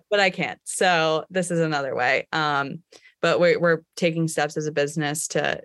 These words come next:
um, expand, or my dad's business to expand. And we're, we just bought a federal permit. So we'll be fishing offshore a little bit next year,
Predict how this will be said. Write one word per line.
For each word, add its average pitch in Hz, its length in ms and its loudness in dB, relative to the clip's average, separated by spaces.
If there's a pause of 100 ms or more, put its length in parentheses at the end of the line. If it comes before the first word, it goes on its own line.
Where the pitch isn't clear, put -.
(100)
um, 147 260 -4
expand, 143 560 -4
or 160 200 2
my 151 140 2
dad's 139 460 0
business 147 500 -4
to 160 120 0
expand. 139 540 -2
And 147 140 -2
we're, 143 120 -4
we 151 180 0
just 143 180 -8
bought 143 160 -2
a 156 40 -2
federal 139 400 -2
permit. 147 420 -6
So 170 100 -2
we'll 160 80 2
be 156 140 0
fishing 156 360 -4
offshore 175 360 -4
a 175 80 2
little 175 220 2
bit 165 180 -2
next 156 320 -8
year, 175 320 2